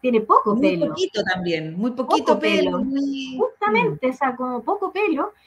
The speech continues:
Speaker 1: pelo oscuro, porque los Batas suelen ser más oscuros, los Pitas suelen ser más, más rubios, de ojos azules, y los Capas, bueno, ahí hay de todo, pero ellos son más bien como gruesos, así, con un buen pelo ondulado, unos ojos grandes, brillosos,
Speaker 2: Como
Speaker 1: todo
Speaker 2: Sancho
Speaker 1: como
Speaker 2: Panza.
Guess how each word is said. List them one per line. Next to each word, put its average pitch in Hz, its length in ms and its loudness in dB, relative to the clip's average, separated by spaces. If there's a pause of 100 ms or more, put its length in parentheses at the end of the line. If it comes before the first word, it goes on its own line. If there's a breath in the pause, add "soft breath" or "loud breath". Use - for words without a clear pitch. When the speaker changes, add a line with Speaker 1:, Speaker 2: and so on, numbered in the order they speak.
(400 soft breath)
Speaker 1:
pelo 240 200 2
oscuro, 277 480 4
porque 226 240 0
los 214 120 -2
Batas 247 360 2
suelen 311 240 -6
ser 349 160 -8
más 311 200 4
oscuros, 302 480 0
los 196 240 2
Pitas 277 340 -4
suelen 269 320 -6
ser 277 180 -6
más, 262 240 0 (100)
más 220 240 -2
rubios, 269 600 0
de 240 60 0
ojos 233 200 0
azules, 254 680 -2 (300 soft breath)
y 247 100 -8
los 240 180 -4
Capas, 262 580 2
bueno, 226 420 -6
ahí 254 160 -4
hay 294 80 -4
de 277 140 -6
todo, 247 240 0
pero 220 260 -4 (360)
ellos 285 260 -6
son 269 180 -6
más 262 220 -2
bien 262 180 -6
como 226 220 -2
gruesos, 233 540 -4
así, 226 120 -4
con 226 220 -2
un 202 180 0
buen 247 280 0
pelo 240 560 -2
ondulado, 214 800 4
unos 220 200 -2
ojos 247 260 0
grandes, 226 640 2
brillosos, 208 840 -2
Speaker 2:
Como - 0 -
Speaker 1:
todo 285 140 0
Speaker 2:
Sancho 277 280 4
Speaker 1:
como 277 40 2
Speaker 2:
Panza. 247 360 4